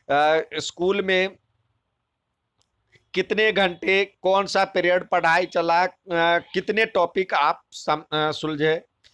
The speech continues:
समझ पाए, उसके लिए बना सकते हैं। या आप अपनी गली में एक, अ,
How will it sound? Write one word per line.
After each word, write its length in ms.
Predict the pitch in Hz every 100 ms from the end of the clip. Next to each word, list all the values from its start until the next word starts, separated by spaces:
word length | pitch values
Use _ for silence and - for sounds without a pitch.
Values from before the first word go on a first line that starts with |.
| _ _ -
समझ 360 | - 165 170 -
पाए, 320 | 160 156 170
उसके 380 | 156 143 - 170
लिए 160 | 175
बना 300 | 170 165 160
सकते 300 | - 147 -
हैं। 80 | 185
या 100 | 190
आप 140 | 196 190
अपनी 300 | 180 190 190
गली 360 | 165 180 220
में 260 | 233 185 123 _ _ _ _ _ _ _ _ _ _ _ -
एक, 440 | 170 247 254 _ 175
अ, 640 | 175 170 170 175 170